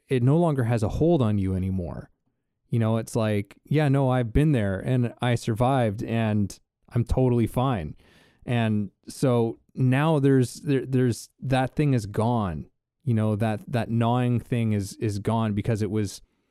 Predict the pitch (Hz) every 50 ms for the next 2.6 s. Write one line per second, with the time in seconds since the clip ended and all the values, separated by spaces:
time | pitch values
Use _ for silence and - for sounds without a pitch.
0 | _ _ _ _ _ _ _ _ _ _ _ - 123 117 107 - - - 143 139
1 | 135 113 - - - - 117 104 113 104 101 107 117 120 120 113 101 - - -
2 | 123 117 110 - 120 113 110 101 98 95 -